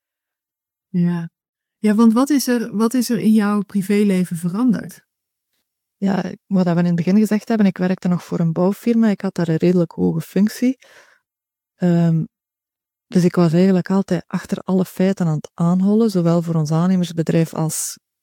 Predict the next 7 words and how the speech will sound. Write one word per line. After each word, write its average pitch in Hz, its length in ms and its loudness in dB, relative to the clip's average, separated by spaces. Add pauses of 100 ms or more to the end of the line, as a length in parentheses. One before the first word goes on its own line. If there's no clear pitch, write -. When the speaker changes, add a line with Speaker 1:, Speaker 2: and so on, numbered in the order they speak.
(100)
Speaker 2:
voor 160 160 -4
ons 151 240 -2
huishouden. 220 640 2
Dus 180 120 0
ik 175 100 -4
kwam 156 300 -2
thuis, 196 580 2